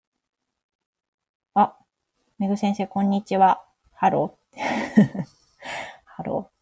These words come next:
こんにちは。ありがとうございます。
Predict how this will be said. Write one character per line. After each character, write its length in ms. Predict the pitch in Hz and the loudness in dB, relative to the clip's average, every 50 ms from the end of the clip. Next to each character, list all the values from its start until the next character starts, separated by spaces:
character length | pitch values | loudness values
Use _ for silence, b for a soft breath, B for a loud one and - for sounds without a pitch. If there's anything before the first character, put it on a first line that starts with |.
| _ _ | _ _
こ 140 | - - 165 | -14 -12 -10
ん 80 | 160 | -8
に 120 | 160 165 - | -8 -10 -12
ち 140 | - - 165 | -14 -14 -12
は。 200 | 165 170 - _ _ _ _ _ _ _ _ _ _ _ _ _ _ _ _ _ _ _ _ _ - | -10 -12 -12 _ _ _ _ _ _ _ _ _ _ _ _ _ _ _ _ _ _ _ _ _ -12
あ 60 | 175 | -8
り 80 | 180 180 | -6 -6
が 120 | 175 175 | -6 -6
と 120 | - 180 170 | -6 -6 -6
う 20 | |
ご 120 | 165 175 180 | -6 -6 -6
ざ 140 | 180 180 | -4 -4
い 60 | 185 190 | -2 -2
ま 180 | 196 196 202 | 0 -2 -2
す。 300 | 208 - - - - _ | -4 -6 -10 -10 -14 _